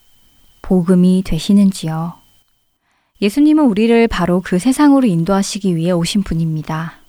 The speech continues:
그분은 우리에게 영원한 생명을 주신 분이십니다. 그분의 부활하심으로 우리 역시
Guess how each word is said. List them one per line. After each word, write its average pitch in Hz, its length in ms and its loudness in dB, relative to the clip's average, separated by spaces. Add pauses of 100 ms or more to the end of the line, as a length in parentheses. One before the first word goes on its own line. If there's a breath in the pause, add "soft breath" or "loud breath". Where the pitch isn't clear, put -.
(280)
그분은 185 460 0
우리에게 185 720 0 (280)
영원한 196 440 4
생명을 277 480 2
주신 170 280 -4
분이십니다. 160 840 -4 (800)
그분의 247 380 2
부활하심으로 208 1000 0
우리 196 220 0
역시 - 640 -6